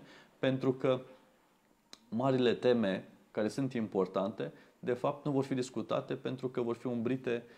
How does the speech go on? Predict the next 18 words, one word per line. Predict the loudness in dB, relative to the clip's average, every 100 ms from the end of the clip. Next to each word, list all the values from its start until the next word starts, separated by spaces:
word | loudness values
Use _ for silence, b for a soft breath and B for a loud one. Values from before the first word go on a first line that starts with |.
| b b -4
uh, | 0 2 2 2 0 0 -4 -2
de | -2
cele | 0 0 2
locale. | 0 -2 0 2 4
Iar | 2 2
cele | 0 0
două | 2 4 4
teme | 2 -2 -2
nu | -2
trebuie | 0 -2
să | -2
fie | -2
antitetice, | -4 -4 -4 -4 -4 -6 0
ori | 2 4
una, | 2 2 2
ori | 2 4
alta. | 2 0 -4
Ambele, | -2 -2 0 -2 -2